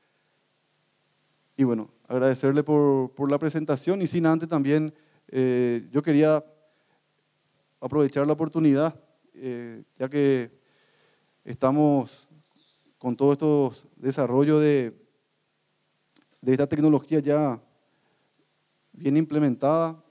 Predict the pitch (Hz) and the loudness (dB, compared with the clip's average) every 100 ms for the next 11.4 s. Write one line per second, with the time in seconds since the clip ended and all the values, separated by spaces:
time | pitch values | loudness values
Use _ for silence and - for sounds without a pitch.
0 | - 127 131 127 120 110 _ _ _ _ | -16 -6 -4 -4 -6 -10 _ _ _ _
1 | _ _ _ _ - 135 143 139 170 175 | _ _ _ _ -2 2 4 4 4 2
2 | 175 180 180 151 160 196 190 165 156 147 | 0 -2 -2 0 2 2 2 2 2 0
3 | 139 156 151 147 147 156 160 160 165 139 | 0 -2 0 2 2 0 0 -2 -4 -4
4 | 156 175 151 143 151 156 143 151 143 170 | -6 -12 -10 -2 2 2 2 -2 -2 -2
5 | 160 139 156 165 139 151 160 156 143 117 | 0 0 0 -2 0 2 4 4 2 0
6 | 123 _ _ _ _ _ - 135 143 135 | -4 _ _ _ _ _ -8 0 2 2
7 | 147 156 156 151 143 131 120 123 _ _ | 2 2 4 4 2 0 -4 -12 _ _
8 | _ _ _ _ - 143 131 143 170 139 | _ _ _ _ -4 -2 0 0 -2 -2
9 | 180 214 135 151 170 180 151 - _ _ | -2 -2 0 2 2 0 -4 -20 _ _
10 | - 127 127 123 117 _ - 147 156 135 | -12 -8 -6 -6 -10 _ -6 -4 -2 -4
11 | 127 170 160 | -4 -2 -2